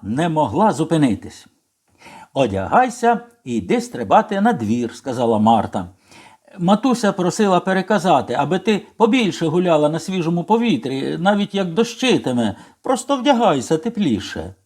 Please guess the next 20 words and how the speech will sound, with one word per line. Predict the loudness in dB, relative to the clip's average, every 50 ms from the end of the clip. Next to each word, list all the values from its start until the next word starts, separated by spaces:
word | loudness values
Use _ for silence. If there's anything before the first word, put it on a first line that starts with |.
| _ _ _ _ _ _ _ _ _ _ _ _ _ _ _ _ _ 0
Мері | 2 4 4 4 2 0
вдягнула | -2 -2 -2 -2 -2 -2 -2 -2 -2 -2
пальто | -2 -2 -4 -4 -6 -6 -2 2 2 2 2 2 -2 -6
і | -10
капелюшок | -10 -10 -10 -10 -8 -8 -4 -2 0 0 0 0 -4 -6 -10 -10 _ _ -20 -20 -20 -20 _ -12
і | -12
взяла | -10 -8 -6 -4 -2 0 0 -2
скакалку | -2 -6 -12 -14 -14 -12 -6 -4 -2 -2 -2 -4 -6 -12 -12 -12 _ _ _ _
під | -4 -2 0 2
руку. | 4 4 4 2 0 -2 -6 -12 -18 -18 -18 _ _ _ _ _ _ _ _ -8
Вона | -4 0 2 2 2
відчинила | 0 -2 -8 -8 -6 -4 -2 0 0 -2 -2 -4
двері, | -6 -6 -2 0 0 2 2 0 -2 -4 -6 -8 -12 -20 _
щоб | _ -12 -6 -4 -4 -4
вийти, | -4 -2 0 2 4 4 2 2 0 -2 0 0 0 -2 -6 -14 _ _ _ _ _ _ _ _ _ _ _ -8
але | -4 0 0 2 2 2 2
раптом | 2 2 2 2 0 -4 -8 -4 -2 -2 0 -2 -4 -6 -10 -16 _ _ _ _ _ _
згадала | -12 -10 -8 -4 -2 -2 -2 0 0 2 2 4 2 2 0 -2
про | -4 -6 -6 -6
щось | -8 -8 -12 -8 -4 0 0 0 0 -2 -8 -16 -20